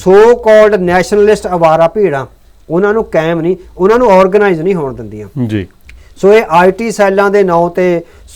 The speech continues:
Speaker 1: so called ਨੈਸ਼ਨਲਿਸਟਾਂ ਦੀ ਜਿਹੜੀ ਇਹ ਤੁਸੀਂ ਬੜੀ ਵੱਡੀ ਫੌਜ ਤਿਆਰ ਕਰੀ ਆ, ਜਿਹੜੀ ਕਿ ਟਾਰਗੇਟ ਤਾਂ ਕਰਨਾ ਸੀ ਸਿੱਖਾਂ ਤੇ ਮੁਸਲਮਾਨਾਂ ਨੂੰ।
Speaker 2: ਹੂੰ।
Speaker 1: ਅਸਲ ਵਿੱਚ ਹੁਣ ਤੁਸੀਂ ਦੇਖੋ ਵੀ ਜੇ ਉਹ ਜੈ ਸ਼ੰਕਰ ਨੂੰ ਵੀ ਗਾਲਾਂ ਕੱਢ ਰਹੀ ਆ,
Speaker 2: ਹੂੰ।
Speaker 1: ਤਾਂ ਤੁਸੀਂ ਦੇਖ ਸਕਦੇ ਹੋ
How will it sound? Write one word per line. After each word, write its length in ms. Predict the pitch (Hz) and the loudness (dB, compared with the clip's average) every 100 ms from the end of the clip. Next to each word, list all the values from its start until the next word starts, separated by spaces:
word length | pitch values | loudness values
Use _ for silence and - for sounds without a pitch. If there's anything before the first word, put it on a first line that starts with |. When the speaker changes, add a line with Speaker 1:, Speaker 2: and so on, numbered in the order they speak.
| - | -2
Speaker 1:
so 80 | 185 | 4
called 580 | 214 214 - 190 190 185 | 4 4 2 2 2 0
ਨੈਸ਼ਨਲਿਸਟਾਂ 840 | 160 156 165 190 196 196 - 196 185 | -4 -2 -2 -2 -2 -2 -4 -4 -2
ਦੀ 120 | 175 | -2
ਜਿਹੜੀ 220 | 185 202 | -2 0
ਇਹ 160 | 214 208 | 0 -2
ਤੁਸੀਂ 300 | 196 208 185 | -4 -2 -2
ਬੜੀ 300 | 135 175 190 | 0 2 2
ਵੱਡੀ 340 | 160 160 208 | 0 -2 -4
ਫੌਜ 400 | 208 156 160 196 | -2 0 2 2
ਤਿਆਰ 300 | 196 208 190 | 2 2 2
ਕਰੀ 300 | 190 170 156 | -2 -4 -2
ਆ, 140 | 139 - - - - | -4 -4 -14 -20 -16
ਜਿਹੜੀ 320 | 123 175 214 | -2 -2 -2
ਕਿ 140 | 220 220 | -2 -4
ਟਾਰਗੇਟ 580 | 214 165 156 170 202 190 | -2 0 0 0 -2 -2
ਤਾਂ 180 | 214 | -2
ਕਰਨਾ 300 | 190 185 185 | -2 -2 -2
ਸੀ 140 | 180 196 | -4 -4
ਸਿੱਖਾਂ 400 | 190 170 - 190 | -4 -6 -4 -2
ਤੇ 100 | 196 | -2
ਮੁਸਲਮਾਨਾਂ 640 | 175 - 147 143 131 131 | -4 -6 -6 -6 -6 -8
ਨੂੰ। 160 | 127 117 - - | -10 -12 -14 -10
Speaker 2:
ਹੂੰ। 180 | 120 220 | -2 0
Speaker 1:
ਅਸਲ 240 | 240 262 | 2 0
ਵਿੱਚ 200 | 247 247 | 0 -2
ਹੁਣ 160 | 220 226 | -2 -2
ਤੁਸੀਂ 260 | 220 214 | -4 -4
ਦੇਖੋ 360 | 180 175 175 196 | -2 -4 -2 -2
ਵੀ 120 | 202 | -2
ਜੇ 160 | 185 202 | -2 0
ਉਹ 100 | 196 | 0
ਜੈ 380 | 117 156 165 202 | -4 -2 0 2
ਸ਼ੰਕਰ 460 | 226 220 220 226 | 0 -2 0 2
ਨੂੰ 100 | 214 | 2
ਵੀ 120 | 208 | 2
ਗਾਲਾਂ 280 | 175 160 156 | 2 0 0
ਕੱਢ 220 | 143 147 | -6 -6
ਰਹੀ 240 | 190 160 127 | -6 -6 -8
ਆ, 120 | 110 - - | -12 -16 -10
Speaker 2:
ਹੂੰ। 220 | 123 101 92 | -8 -4 -2
Speaker 1:
ਤਾਂ 120 | 196 | -2
ਤੁਸੀਂ 240 | 202 240 | -2 -6
ਦੇਖ 380 | 160 143 190 214 | -6 0 2 0
ਸਕਦੇ 440 | - 135 120 135 | -4 -8 -8 -4
ਹੋ 260 | 196 175 | -2 -4